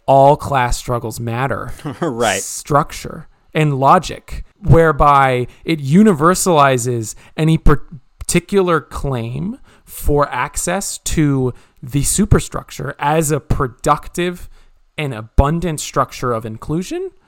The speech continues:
Speaker 1: onto the terms of the imagined to be normal workers', like, site of work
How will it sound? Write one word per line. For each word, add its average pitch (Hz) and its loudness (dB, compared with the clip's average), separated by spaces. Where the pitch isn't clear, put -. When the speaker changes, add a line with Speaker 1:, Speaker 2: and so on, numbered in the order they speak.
Speaker 1:
onto 214 2
the 196 -4
terms 185 -6
of 139 2
the 139 -4
imagined 196 0
to 175 0
be 151 0
normal 151 -2
workers', 165 0
like, 139 -6
site 170 -2
of 135 -6
work 131 -2